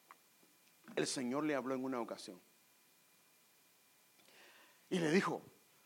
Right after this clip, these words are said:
"Mira, este joven no logra escuchar mi palabra,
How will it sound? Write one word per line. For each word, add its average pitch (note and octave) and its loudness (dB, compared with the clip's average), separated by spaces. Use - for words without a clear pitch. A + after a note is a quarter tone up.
"Mira, D3+ 4
este F3 2
joven G#3 -4
no E3+ 2
logra F3 2
escuchar D#3+ -4
mi F#3 -4
palabra, G#3 -8